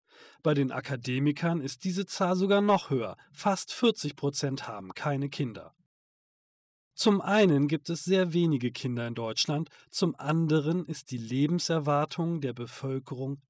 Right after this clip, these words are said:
deutlich gestiegen. Das heißt, dass ein Deutscher im Durchschnitt um dreißig Jahre länger lebt als noch vor hundert Jahren. Das wird dazu führen, dass wir im Jahr zweitausendfünfunddreißig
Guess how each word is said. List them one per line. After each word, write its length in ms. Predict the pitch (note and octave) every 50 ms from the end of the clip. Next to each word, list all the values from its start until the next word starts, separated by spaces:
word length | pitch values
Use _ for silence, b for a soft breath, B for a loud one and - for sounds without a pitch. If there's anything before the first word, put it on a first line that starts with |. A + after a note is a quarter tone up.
| _ _ -
deutlich 560 | D#3 C#3+ C#3+ D3 C#3 C#3 - C#3 B2+ - -
gestiegen. 580 | - C3 - - - B2+ A#2 G2 F#2+ F2+ E2 _ _ _ B B B B B _
Das 220 | - D#3+ D3+ -
heißt, 380 | - G#3 G3+ F3+ D3+ - - -
dass 200 | D3+ C#3 - -
ein 240 | - B2 B2+ B2 A#2
Deutscher 520 | B2 A#2 G#2+ A2+ A#2 - - D#3 C#3 -
im 200 | B2 B2 A#2+ A#2+
Durchschnitt 540 | - B2+ B2 C3 C3+ - - D3 C#3 C#3 b b b _
um 300 | - D#3 C#3 B2+ B2+ B2
dreißig 580 | - - D3+ C#3+ D#3 E3+ - - - D3+ - -
Jahre 300 | C3 A#2 A2+ G#2 A2+ A2
länger 340 | G#2+ A2+ B2 C#3+ D3 D3
lebt 300 | C#3+ C#3 C3+ C3+ C3 - b b b b b b b
als 280 | - F3+ F3 - -
noch 120 | D3 B2 A#2+
vor 200 | - C3 A#2+ A2+
hundert 360 | C3 D3 C#3 C3 B2 B2 -
Jahren. 380 | F#3 E3+ C#3+ A#2+ - A#2 A2 - _ _ _ _ _ _ _ _ _ _ _ _ _ _ _ _ _ _
Das 240 | - G3+ G3+ - -
wird 180 | F3 E3+ C#3 - -
dazu 480 | - - B2 A2 A2 A#2 - - - E3+
führen, 460 | D#3 - - G3+ G3 F#3+ F#3+ G#3 G#3 b b b b b b b
dass 300 | - F#3 F#3+ F#3 - -
wir 140 | - G3 E3
im 120 | E3+ E3+ D#3
Jahr 320 | D3+ C#3+ C3 B2 G#2+ G#2
zweitausendfünfunddreißig 1800 | - - - F#3+ G3 G#3+ - - F3+ D3 C3+ B2+ A#2+ B2 - - - G#3 G3+ G3 F#3+ F3 C#3 A#2+ A#2 G#2+ G#2+ A2+ - - - C#3+ D3 C#3+ -